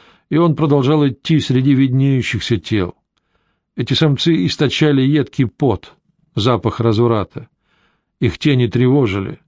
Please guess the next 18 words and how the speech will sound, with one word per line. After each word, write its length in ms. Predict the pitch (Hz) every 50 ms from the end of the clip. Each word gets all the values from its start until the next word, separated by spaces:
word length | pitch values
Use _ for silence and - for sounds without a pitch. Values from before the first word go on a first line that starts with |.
| _ _ _ _ _
Жанаса 600 | - 120 104 120 127 123 123 120 113 - - 113
так 260 | 95 - 147 139 131 113
же, 140 | 104 117
как 240 | 107 - 135 120 -
и 60 | 123
кружили 440 | 107 - 127 123 104 101 127 117 107
ему 240 | 110 110 113 113 113
голову. 520 | 113 101 104 107 95 90 90 95 - - - _ _ _ _ _ _ _ _ _ _ _ _ _ _ _ _ _
Незнакомец, 520 | - 147 131 147 151 - 180 170 151 131 -
наконец, 340 | 156 127 143 147 147 131 -
остановился, 840 | 131 117 - 147 143 143 143 151 160 160 139 - - 156 151 127 - - _ _ _ _ _
кожа 300 | _ - 139 123 104 110
у 80 | 110 110
него 180 | 113 113 113
была 240 | 110 110 117 113 113
загорелая 720 | 98 92 107 101 104 107 110 117 113 107 104 104 101 101 110
и 140 | - -
мягкая. 560 | 113 113 117 135 135 - - - - 120 120